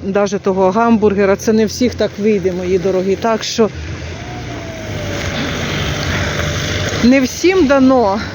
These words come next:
не всім дано, повірте, не всім дано, мої сонечка, так що говорить можна,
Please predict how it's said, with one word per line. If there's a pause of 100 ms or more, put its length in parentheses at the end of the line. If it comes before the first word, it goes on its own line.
(280)
не
всім
дано,
повірте, (1120)
не
всім
дано, (200)
мої (100)
сонечка,
так
що (3000)
говорить
можна,